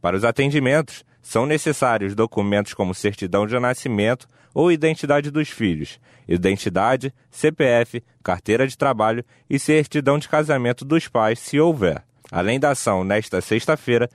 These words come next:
também haverá coleta nos dias sete e nove de agosto,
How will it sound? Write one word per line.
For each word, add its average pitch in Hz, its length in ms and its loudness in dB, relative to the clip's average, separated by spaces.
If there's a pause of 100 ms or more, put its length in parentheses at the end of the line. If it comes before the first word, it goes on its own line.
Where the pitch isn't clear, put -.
(140)
também 143 320 0
haverá 151 340 0
coleta 135 480 0
nos 135 220 2
dias 120 240 2
sete 147 480 0 (220)
e 202 80 2
nove 135 400 2
de 143 80 0
agosto, 110 520 0